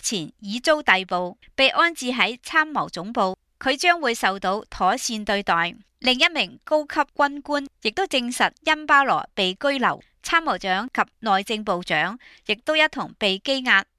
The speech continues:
幾內亞比索選舉委員會通訊官員賈洛向法新社表示，今日選委會遭到不明武裝分子攻擊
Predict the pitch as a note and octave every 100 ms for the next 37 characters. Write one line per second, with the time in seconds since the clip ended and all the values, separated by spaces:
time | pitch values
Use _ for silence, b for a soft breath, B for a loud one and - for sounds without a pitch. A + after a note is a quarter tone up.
0 | _ A#3 D#4+ D4 G#3 A#3 A3 G#3+ F#3 B3
1 | A#3+ - - G3+ F#3 - G#3 A#3 G3 A#3+
2 | G3 E3 E3 G#3+ _ - F4 E4 C#4+ A3+
3 | A3+ D4+ C#4+ F#3 - - F#3 A#3+ D4 A3
4 | - - C4 A#3+ B3 G#3 D4 C#4+ G3+ G3
5 | G3 - G#3 F#3 - _ - F4+ F4+ C#4
6 | - - A3 C4+ A#3+ A#3+ G3 G#3+ - E4
7 | D4+ B3 E4 D#4 G#3+ - - G3 G#3+ D4+
8 | D4+ C4 G3 G3+ A3 C#4 C4+ C4+